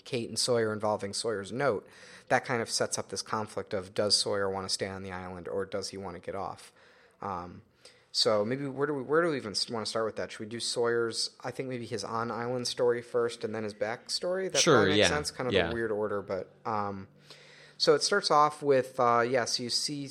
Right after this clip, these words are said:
Speaker 1: uh, everyone sort of suspects that Sawyer has stolen, um,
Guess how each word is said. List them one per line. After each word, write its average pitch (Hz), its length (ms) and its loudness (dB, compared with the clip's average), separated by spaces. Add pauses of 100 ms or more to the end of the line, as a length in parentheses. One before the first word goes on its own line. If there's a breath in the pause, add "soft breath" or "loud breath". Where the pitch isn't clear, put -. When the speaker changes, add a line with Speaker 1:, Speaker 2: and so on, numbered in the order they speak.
(160)
Speaker 1:
uh, 117 300 2
everyone 127 380 0
sort 123 140 -2
of 113 80 -10
suspects 117 420 0
that 113 120 -12
Sawyer 117 640 4
has 113 120 -4
stolen, 113 580 0
um, 101 680 -4